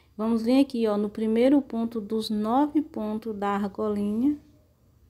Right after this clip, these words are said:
e vamos fazer um ponto baixo. Venho no segundo ponto, faço outro ponto baixo. No terceiro ponto, outro ponto baixo.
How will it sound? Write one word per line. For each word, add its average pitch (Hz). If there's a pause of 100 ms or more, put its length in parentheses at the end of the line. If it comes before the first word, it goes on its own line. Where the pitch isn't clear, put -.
(840)
e 214
vamos 220
fazer 214 (560)
um 220
ponto 247
baixo. - (1000)
Venho 220
no 220
segundo 208
ponto, 190
faço -
outro 202
ponto 190
baixo. 220 (880)
No 208
terceiro 220
ponto, 190 (1200)
outro 233
ponto 262
baixo. -